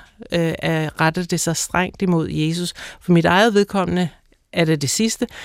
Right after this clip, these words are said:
men, øh, jeg ved godt, at hos tilhørende, så bliver det pludselig noget mere ophøjet og bredt, men det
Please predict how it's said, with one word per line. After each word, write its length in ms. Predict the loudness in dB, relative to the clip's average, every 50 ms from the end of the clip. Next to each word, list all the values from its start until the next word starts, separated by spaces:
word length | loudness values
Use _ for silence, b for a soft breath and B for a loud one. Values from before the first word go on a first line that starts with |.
| B B B B 0
men, 320 | 2 4 6 6 6 6
øh, 140 | 4 4 4
jeg 80 | 4
ved 160 | 4 4 4 4
godt, 220 | 4 2 2 2
at 80 | 2 2
hos 220 | 2 2 0 2
tilhørende, 600 | 2 2 2 2 2 2 2 2 2 0 0 -2
så 140 | -2 -2 -4
bliver 220 | 0 0 0 2
det 120 | 2 0 -2
pludselig 500 | 0 0 0 2 2 0 0 0 0 -4 _ _ _ 2
noget 380 | 2 4 4 4 4 2 0 -4 -8 -2
mere 320 | 2 4 6 6 6 4
ophøjet 540 | 4 2 2 2 2 2 0 0 2 0 0
og 80 | -2 -2
bredt, 300 | 0 0 0 0 0 2
men 160 | 2 4 6
det 200 | 6 4 4 B